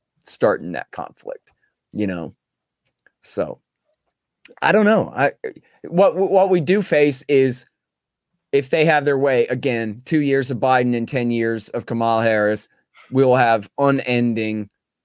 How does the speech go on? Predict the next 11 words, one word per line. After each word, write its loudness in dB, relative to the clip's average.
special -2
operations -2
and -8
C -2
I 2
A 0
war -6
against -6
bin -6
Ladenites. -14
I, 4